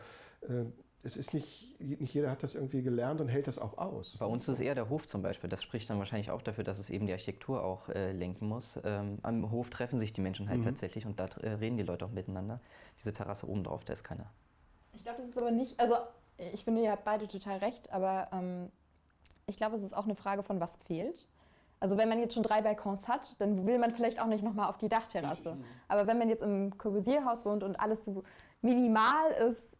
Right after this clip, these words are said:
Speaker 3: ähm, dann braucht man vielleicht diesen Gemeinschaftsraum und sucht ihn auch. Oder wenn man keine Nachbarschaft mit den anderen Häusern drumherum hat, dann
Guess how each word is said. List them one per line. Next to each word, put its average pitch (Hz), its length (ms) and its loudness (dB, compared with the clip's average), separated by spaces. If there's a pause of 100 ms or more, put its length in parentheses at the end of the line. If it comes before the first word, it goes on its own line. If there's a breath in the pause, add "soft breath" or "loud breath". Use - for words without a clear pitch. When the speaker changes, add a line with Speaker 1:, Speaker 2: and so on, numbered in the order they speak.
(180)
Speaker 3:
ähm, 202 340 2
dann 196 340 2 (680)
braucht - 280 6
man 277 120 6
vielleicht 165 320 2
diesen 170 160 -2
Gemeinschaftsraum 170 760 -6
und 175 120 -2
sucht 277 280 0
ihn - 120 -2
auch. - 220 -6
Oder 196 220 4
wenn 208 200 4
man 208 120 4
keine 220 240 2
Nachbarschaft 233 600 0
mit 220 140 -6
den 202 100 -8
anderen 214 340 -4 (800 soft breath)
Häusern 226 280 4
drumherum 220 480 -2
hat, 220 180 -2
dann 202 280 -4